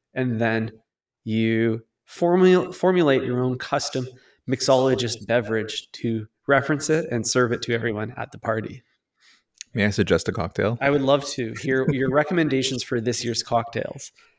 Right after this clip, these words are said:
Speaker 2: Here's what you're gonna do, Ty. You're gonna get some, maybe some bubbles,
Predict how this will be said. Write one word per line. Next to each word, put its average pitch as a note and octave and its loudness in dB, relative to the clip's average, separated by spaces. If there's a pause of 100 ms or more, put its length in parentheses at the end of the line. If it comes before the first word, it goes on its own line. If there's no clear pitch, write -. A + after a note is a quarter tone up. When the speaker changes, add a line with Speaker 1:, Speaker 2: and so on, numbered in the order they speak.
(580)
Speaker 2:
Here's G#2+ 4
what B2 4
you're B2 6
gonna A2+ 4
do, F#2 2
Ty. F2+ 0
You're F2 2
gonna G#2 2
get A2+ 0
some, A2+ 0 (960)
maybe C3 0
some D#3 -2
bubbles, G#2+ 0